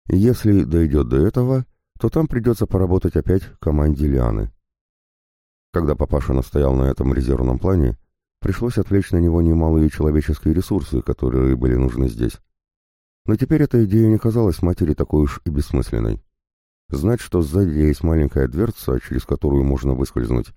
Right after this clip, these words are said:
было очень хорошо. Это внушало надежду, что хотя бы часть её людей спасётся,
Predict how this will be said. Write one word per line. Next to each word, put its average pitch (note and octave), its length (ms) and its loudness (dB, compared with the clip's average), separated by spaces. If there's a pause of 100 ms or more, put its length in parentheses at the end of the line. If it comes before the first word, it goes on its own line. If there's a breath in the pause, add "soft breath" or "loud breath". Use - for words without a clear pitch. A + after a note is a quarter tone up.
(380)
было A2+ 240 2
очень G#2 260 2
хорошо. F#2 460 -2 (640)
Это A#2 180 0
внушало G#2+ 400 2
надежду, C2+ 580 0
что - 180 -4
хотя C#2 260 -2
бы C2+ 140 0
часть - 380 -4
её C#2 140 2
людей C2+ 280 2
спасётся, B1+ 600 -4